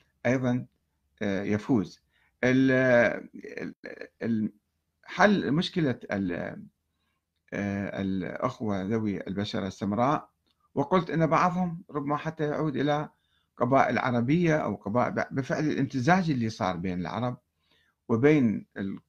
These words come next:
كل القوميات، ولكن بقوا مجموعة تحافظ على، آه، لون بشرتها أو ملامحها الزنجية فتعامل. وتشوفون بعض ال-، المهن ال-، مثلًا خاصة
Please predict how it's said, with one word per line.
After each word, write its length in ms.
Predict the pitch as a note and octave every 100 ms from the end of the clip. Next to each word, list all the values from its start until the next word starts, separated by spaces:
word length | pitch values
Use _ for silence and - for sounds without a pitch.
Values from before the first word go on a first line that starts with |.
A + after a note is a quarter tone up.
| _ -
كل 220 | F#3+ F#3+
القوميات، 760 | C3 - G#2 G2+ F#2+ G2+ D3+ -
ولكن 440 | F#3 A#3 A3+ G3+
بقوا 380 | G#3+ G#3+ F3 F3+
مجموعة 640 | - D3 D3+ E3+ A2 E3 E3 _ _ _ _ _
تحافظ 440 | D#3+ F3 E3+ D3 -
على، 460 | C3+ B2 A#2+ C3 - _ _ _ _ _ -
آه، 320 | F#2+ F#2 C#2
لون 360 | E2+ C3+ B2+ A2
بشرتها 680 | G#2 C3 B2+ A#2 B2 A2+ A#2
أو 420 | - D#3+ D3 B2
ملامحها 800 | A#2+ B2+ A#2+ D3+ - C3 A#2+ A2
الزنجية 720 | G2 G2 F#2 G#2 F2+ G2 G#2+ _ _ _ _ _ _
فتعامل. 720 | D3 D3 B2+ E3+ D#3 C#3+ C#3+ -
وتشوفون 880 | D#3+ F3+ - - - F3 F3+ E3+
بعض 240 | B2+ A#2+ C#3+
ال-، 160 | C3+ - _ _ _ _ _ -
المهن 420 | A#2+ D3+ B2+ A#2+ -
ال-، 340 | G2+ F#2+ - - - _ _ _ _ -
مثلًا 560 | F#2 - F#2 F2+ - - _ _ _
خاصة 540 | - D3+ E3 D#3 -